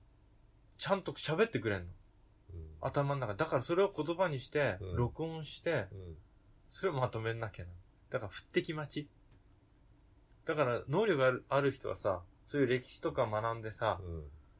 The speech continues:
Speaker 1: 風土とか文化とかで、時代交渉とかして物語とか書けんですよ。
Speaker 2: うん。
Speaker 1: 僕は、その人物の言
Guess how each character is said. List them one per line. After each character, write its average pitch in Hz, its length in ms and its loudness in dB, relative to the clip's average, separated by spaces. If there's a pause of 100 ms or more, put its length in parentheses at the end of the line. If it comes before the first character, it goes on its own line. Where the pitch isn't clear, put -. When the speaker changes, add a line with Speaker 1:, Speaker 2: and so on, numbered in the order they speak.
(340)
Speaker 1:
風 143 220 0
土 117 100 4
と 101 120 -10
か 104 100 0
文 117 200 -4
化 110 140 2
と 92 80 -10
か 98 140 0
で、 - 180 -2 (160)
時 117 140 -4
代 131 140 6
交 135 200 0
渉 123 140 -2
と 98 100 -14
か 101 120 -6
し - 60 -12
て - 60 -6
物 110 300 -2
語 143 120 0
と - 40 -8
か 107 140 0 (320)
書 117 40 -10
け 143 140 0
ん 143 80 -2
で 92 80 -6
す - 140 -16
よ。 - 40 -20 (100)
Speaker 2:
う 92 60 -8
ん。 87 280 -6 (600)
Speaker 1:
僕 151 220 -4
は、 135 160 2 (720)
そ - 160 -4
の 220 300 -2
人 208 240 -2
物 139 220 -6
の 107 140 -4
言 - 120 -2